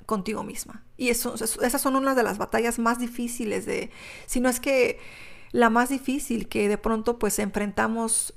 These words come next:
en la vida, ¿no? La batalla contra nosotras mismas, porque es muy fácil, eh, victimizarnos, ¿no? Y decir, "No, pues, me pasa esto, me pasa lo otro, no tengo ganas, no tengo ánimos, este,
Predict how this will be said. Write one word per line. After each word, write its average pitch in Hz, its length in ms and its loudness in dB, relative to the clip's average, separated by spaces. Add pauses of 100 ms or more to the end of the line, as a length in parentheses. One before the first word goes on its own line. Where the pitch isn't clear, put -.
en 214 160 -2
la 208 80 2
vida, 277 240 0
¿no? 208 160 -2
La 214 80 4
batalla 220 400 0
contra 208 400 -4
nosotras 220 560 -2
mismas, 220 400 -6
porque 214 340 -2
es 240 120 -2
muy 262 160 -2
fácil, 240 680 0 (560)
eh, 220 260 6
victimizarnos, 220 840 2
¿no? 214 240 -4
Y 214 80 2
decir, 208 340 -2
"No, 262 200 2
pues, 226 120 0
me 202 100 0
pasa 208 320 0
esto, 220 280 -2
me 208 80 -6
pasa 202 260 -4
lo 214 160 2
otro, 214 320 -2
no 208 120 -4
tengo 226 260 -8
ganas, 220 500 -2
no 196 100 -6
tengo 233 300 -4
ánimos, 214 680 -2
este, - 600 -8